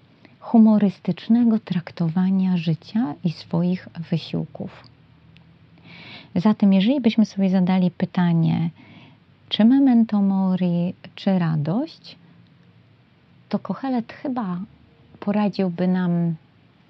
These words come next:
otwartość, niedogmatyzowanie własnych wyobrażeń, nie trzymanie się kurczowo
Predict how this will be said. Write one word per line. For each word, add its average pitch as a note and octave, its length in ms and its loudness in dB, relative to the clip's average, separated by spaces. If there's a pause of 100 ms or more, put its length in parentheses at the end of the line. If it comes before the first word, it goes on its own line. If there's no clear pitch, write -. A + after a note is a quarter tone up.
(180)
otwartość, - 1120 -12 (420)
niedogmatyzowanie G#3+ 1600 0 (560)
własnych E3 520 -4
wyobrażeń, - 960 -8 (720)
nie A#3 240 6
trzymanie C4 600 2
się - 160 -4
kurczowo G#3+ 1120 -2